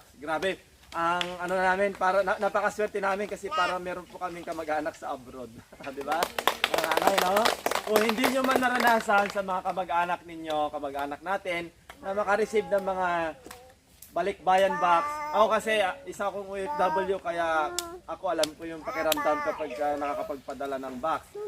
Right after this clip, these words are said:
So, ganun din po siguro yung mga nakakapagpadala po sa amin. Kahit na hindi kami relatives, natutuwa sila sa mga ginagawa namin. So, ito yung bunga ng ano namin,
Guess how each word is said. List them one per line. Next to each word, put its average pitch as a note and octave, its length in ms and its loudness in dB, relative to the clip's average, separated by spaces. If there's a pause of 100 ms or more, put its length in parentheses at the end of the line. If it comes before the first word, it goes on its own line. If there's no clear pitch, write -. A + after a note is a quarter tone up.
(320)
So, F3 160 -6
ganun F#3 320 0
din G3 80 2
po G3 160 -8
siguro F3+ 320 -6
yung F#3 80 -6
mga E3+ 160 -4
nakakapagpadala D#3+ 800 -4
po D#3+ 160 -16
sa D3 320 -2
amin. C#3+ 240 -8
Kahit D3+ 320 -2
na D#3 80 -6
hindi D#3 160 -8
kami E3 240 -4
relatives, G3 640 0 (280)
natutuwa F#3+ 600 0
sila G3 240 -2
sa F#3 160 -6
mga F3+ 240 -6
ginagawa F3 440 -4
namin. D#3+ 360 -6
So, E3 280 -6
ito D#3+ 200 -10
yung D#3 280 -8
bunga D3+ 260 -6
ng C#3+ 340 -6
ano C#3 140 -8
namin, C3 420 -10